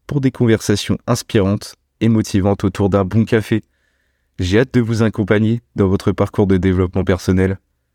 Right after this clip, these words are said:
C'est tout pour ce premier épisode de Allez Café. J'espère que vous avez apprécié cette introduction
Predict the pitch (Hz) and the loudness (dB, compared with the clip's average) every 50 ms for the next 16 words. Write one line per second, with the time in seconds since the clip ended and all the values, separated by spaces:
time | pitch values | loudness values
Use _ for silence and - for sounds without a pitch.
0 | _ _ _ _ _ _ _ _ _ - - - - 104 92 _ - - 190 185 | _ _ _ _ _ _ _ _ _ -14 -6 -2 0 0 0 _ -2 -2 -2 -2
1 | - _ _ - - 117 - - - 117 98 - - 110 107 107 101 98 - 104 | -2 _ _ -2 -2 -2 -2 0 -2 -2 -2 0 0 2 2 2 2 0 0 0
2 | 95 104 101 92 95 - _ - 95 90 90 92 - 98 92 - - 92 92 90 | 0 2 2 2 0 -2 _ 0 0 0 0 0 0 0 -2 0 -2 -2 -2 -2
3 | - _ _ _ _ _ _ _ _ _ _ _ - - 117 113 - - 127 - | -6 _ _ _ _ _ _ _ _ _ _ _ -4 -2 -2 -2 0 -2 -2 -2
4 | - - 107 95 101 95 92 98 - - 113 110 - - 120 107 - - 127 - | 0 -2 0 2 2 2 0 0 0 0 -2 -2 0 -2 -2 -2 0 -2 -2 -2
5 | - - 90 - 101 92 - - 104 95 95 98 - - - 110 113 | -2 -4 -2 0 -2 -2 0 0 0 0 0 -2 -2 0 -2 -2 -2